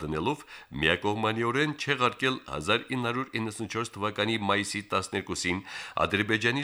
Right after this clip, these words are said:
Լեռնային Ղարաբաղի և Հայաստանի միջև ստորագրված զինադադարի եռակողմ անժամկետ համաձայնագիրը։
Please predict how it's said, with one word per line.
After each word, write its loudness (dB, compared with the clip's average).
Լեռնային 2
Ղարաբաղի 2
և 0
Հայաստանի 2
միջև -2
ստորագրված 2
զինադադարի -2
եռակողմ 2
անժամկետ 0
համաձայնագիրը։ -2